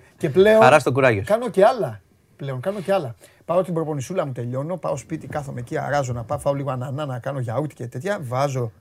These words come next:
Speaker 1: βάζω ειδήσεις.
Speaker 2: Και μου στέλνει μηνύματα.
Speaker 1: Ακριβώς.
Speaker 2: Ναι,
Speaker 1: Και
Speaker 2: αλλά
Speaker 1: έχω,
Speaker 2: σου
Speaker 1: και
Speaker 2: στέλνω
Speaker 1: έχω,
Speaker 2: κι εγώ στα
Speaker 1: και έχω
Speaker 2: μάτς
Speaker 1: το
Speaker 2: όμως.
Speaker 1: κινητό εδώ.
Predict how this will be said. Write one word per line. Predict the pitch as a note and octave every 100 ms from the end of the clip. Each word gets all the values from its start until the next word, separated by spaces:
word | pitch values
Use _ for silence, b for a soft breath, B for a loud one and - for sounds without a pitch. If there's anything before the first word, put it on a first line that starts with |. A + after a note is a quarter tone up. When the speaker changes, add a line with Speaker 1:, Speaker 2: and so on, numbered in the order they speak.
| -
Speaker 1:
βάζω | A2+ C3+ B2
ειδήσεις. | A2 G2+ A2+ D#3+ G3+ - _
Speaker 2:
Και | C3
μου | C3
στέλνει | C#3+ C3
μηνύματα. | B2 G#2+ F#2 F2+
Speaker 1:
Ακριβώς. | C3+ D#3+ D3+ C3+ -
Speaker 2:
Ναι, | B2
Speaker 1:
Και | B2+
Speaker 2:
αλλά | A#2+
Speaker 1:
έχω, | B2+
Speaker 2:
σου |
Speaker 1:
και | G#3+
Speaker 2:
στέλνω | D#3+ D#3+
Speaker 1:
έχω, |
Speaker 2:
κι | D#3
εγώ | D#3
στα | - D#3
Speaker 1:
και | A#3+
έχω |
Speaker 2:
μάτς | -
Speaker 1:
το | A#3
Speaker 2:
όμως. | A#3
Speaker 1:
κινητό | A3+ G#3+ C4
εδώ. | B3 A3 A#3+ F3